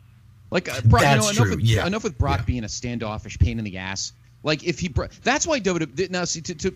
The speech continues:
Speaker 1: I'm gonna back your point up, because for stuff like that, if you know you're not gonna get Brock to do it, then don't do it.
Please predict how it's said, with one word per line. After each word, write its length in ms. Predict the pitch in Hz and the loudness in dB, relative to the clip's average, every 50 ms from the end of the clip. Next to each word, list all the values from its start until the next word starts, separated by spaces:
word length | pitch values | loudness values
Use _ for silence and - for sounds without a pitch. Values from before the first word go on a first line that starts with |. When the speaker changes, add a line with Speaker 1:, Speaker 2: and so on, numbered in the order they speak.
| - | -4
Speaker 1:
I'm 140 | - 165 185 | -6 -4 -2
gonna 100 | 214 202 | -2 -4
back 320 | 147 151 151 151 147 - - | -4 -4 -6 -6 -8 -10 -16
your 80 | 127 | -16
point 240 | - - 139 127 113 | -12 -10 -8 -8 -8
up, 100 | 92 - | -8 -8
because 440 | - 92 - 120 110 104 - - - - - - - - - - - | -10 -6 -4 -2 -2 -2 -4 -6 -12 -16 -20 -20 -20 -20 -20 -16 -6
for 120 | - 156 | -4 -2
stuff 360 | - - - 185 208 214 - | -2 0 0 0 0 0 -2
like 260 | 196 185 175 156 123 - 98 | -2 -2 -2 -2 -4 -6 -4
that, 320 | 117 104 104 117 - - - - - - - - - - - - - - | -4 -2 -2 -2 -4 -8 -12 -20 -20 -20 -20 -20 -20 -20 -20 -20 -12 -10
if 180 | 147 139 - | -8 -8 -6
you 80 | 151 170 | -4 -4
know 140 | 175 190 240 | -2 -2 -2
you're 160 | 294 285 269 | -2 -2 -2
not 180 | 226 196 196 190 | -2 -2 -4 -4
gonna 160 | 175 156 139 | -4 -4 -4
get 280 | 120 135 143 - - | -2 -2 -4 -4 -2
Brock 340 | - 113 117 123 123 - - - - - | -2 0 0 0 -2 -4 -8 -16 -20 -16
to 80 | - 98 | -16 -10
do 260 | 90 110 120 135 165 | -4 -2 -2 0 0
it, 140 | 175 - - - - - _ - - - - | -2 -4 -6 -14 -20 -20 _ -20 -20 -8 -2
then 120 | 180 190 | -2 0
don't 200 | 185 294 392 349 | 2 0 0 2
do 220 | 226 294 359 302 - | 2 2 2 2 0
it. 160 | 90 - | -2 -6